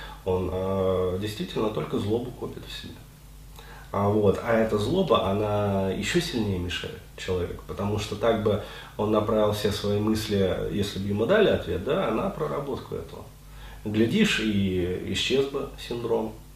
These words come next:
да, глядишь бы, и какое-то там заболевание рассосалось. Вот, э, то есть, ну, чудеса всякие бывают, да, то есть, и, <clears throat> как сказать, слепые прозревают.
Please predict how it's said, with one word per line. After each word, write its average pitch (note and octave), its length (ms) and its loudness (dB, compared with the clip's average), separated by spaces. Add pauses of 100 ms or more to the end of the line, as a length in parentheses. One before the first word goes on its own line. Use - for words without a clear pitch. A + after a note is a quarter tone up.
(140)
да, B2+ 400 6
глядишь G2+ 420 2
бы, G2 220 2
и F#2+ 580 0
какое-то F2 720 0
там F#2 160 -6
заболевание F#2 640 -2
рассосалось. G#2 680 -4 (560)
Вот, G2+ 500 4
э, G2+ 640 0
то F#2 80 0
есть, F2+ 180 0
ну, E2+ 280 -2 (240)
чудеса F#2 380 -4
всякие G2+ 400 -8
бывают, A#2 360 -6 (480)
да, A#2+ 320 -4
то F#2+ 180 -4
есть, - 280 -4
и, F#2 540 -6 (140)
<clears throat> F#3+ 720 6
как G2 120 -2
сказать, F#2 300 -4 (600)
слепые F#2+ 480 0
прозревают. B2 640 0